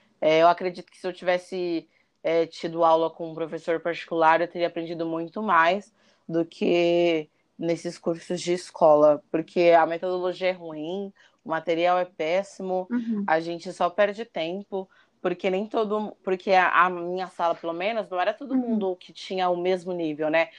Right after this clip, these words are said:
Speaker 1: Tinha pessoa que não sabia falar nada, tinha pessoa que sabia um pouco mais.
Speaker 2: Uhum.
Speaker 1: Então, você não consegue manter, né?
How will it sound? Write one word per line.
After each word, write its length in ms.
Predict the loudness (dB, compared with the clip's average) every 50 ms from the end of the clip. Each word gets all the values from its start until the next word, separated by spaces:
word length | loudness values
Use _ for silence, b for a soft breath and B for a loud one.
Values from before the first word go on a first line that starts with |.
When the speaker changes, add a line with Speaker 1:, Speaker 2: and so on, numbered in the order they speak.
| B B B
Speaker 1:
Tinha 240 | -20 -10 -6 -6 -4
pessoa 360 | -2 -2 -4 0 2 2 2
que 120 | 4 2 0
não 100 | -2 0
sabia 320 | 0 0 2 2 2 2
falar 300 | 2 4 4 4 4 4
nada, 440 | 4 4 4 4 4 4 0 -4 -10
tinha 180 | -14 -14 -14 -12
pessoa 340 | -10 -12 -12 -8 -6 -8 -8
que 80 | -6
sabia 280 | _ -8 -8 -6 -6 -6
um 80 | -8 -8
pouco 260 | -8 -10 -8 -8 -4
mais. 420 | 0 2 4 4 6 4 4 4 2
Speaker 2:
Uhum. 200 | 0 0 -2 -4 B B B B _
Speaker 1:
Então, 500 | -14 -4 -2 0 0 0 0 -2 -2 -4
você 200 | -4 -2 -2 0
não 120 | 0 0 -2
consegue 440 | -2 -4 -4 -2 0 0 0 0 0
manter, 400 | -2 -2 -2 -4 -4 -4 -4 -4
né? 200 | -4 -6 -8 -10